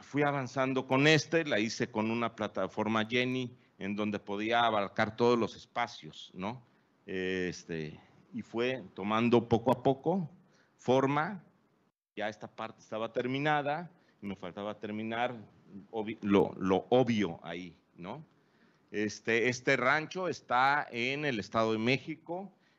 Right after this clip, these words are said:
este, es privado, es, es una iglesia, este, mm, casi, casi como mausoleo para un, este, señor, este, muy importante que,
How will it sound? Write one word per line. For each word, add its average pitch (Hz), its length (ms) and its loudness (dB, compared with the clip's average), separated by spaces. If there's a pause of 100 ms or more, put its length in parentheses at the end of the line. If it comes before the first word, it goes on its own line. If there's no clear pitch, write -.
(120)
este, 104 960 -4 (140)
es 123 120 -2
privado, 139 680 -2 (360)
es, - 520 0
es - 380 -10
una 120 260 -2
iglesia, 127 800 -2 (300)
este, 98 880 -2 (800)
mm, 82 680 -12 (280)
casi, 127 280 -6
casi 127 380 -2
como 101 720 4 (920)
mausoleo 117 840 -2
para 98 240 6
un, 113 580 4
este, 95 600 -6 (380)
señor, 120 800 -2
este, 95 760 -4
muy 104 200 -2
importante 107 680 -2
que, 85 340 -8